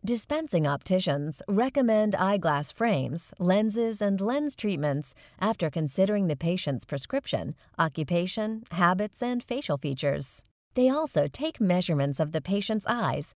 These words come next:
including the distance from the center of one pupil to the other, as well as the distance between the ocular surface and the lens.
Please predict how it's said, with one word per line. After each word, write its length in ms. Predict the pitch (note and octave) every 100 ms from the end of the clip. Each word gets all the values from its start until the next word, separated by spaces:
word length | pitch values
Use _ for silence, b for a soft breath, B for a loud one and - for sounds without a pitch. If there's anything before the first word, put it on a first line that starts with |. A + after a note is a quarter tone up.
| _
including 720 | C#4 C4+ - E4 F#3 C#3+ C#3
the 120 | G3+
distance 520 | G3+ D#4 - F3+ D3 -
from 180 | D#3+
the 100 | D3
center 420 | C#3+ - G3+ F#3+ D3
of 160 | C#3+
one 300 | D#3 A#3 C#4+
pupil 440 | - D3 D#3 D3 D#3+
to 140 | A3
the 140 | A3 B3+
other, 340 | C#4 A#2+ E3 B B B -
as 220 | A3+ G#3
well 200 | B3+ F#3+
as 140 | D3
the 140 | C3+ C#3+
distance 520 | E3+ G3 - C3+ C3+
between 380 | D#3 C#3 D3+ D3
the 160 | C#3+ -
ocular 480 | G#3+ - A3+ A3
surface 600 | G#3 B3+ A#3+ - B2 -
and 160 | - G#3+
the 80 | A3+
lens. 580 | A#3+ D#3+ C3 C#3+ -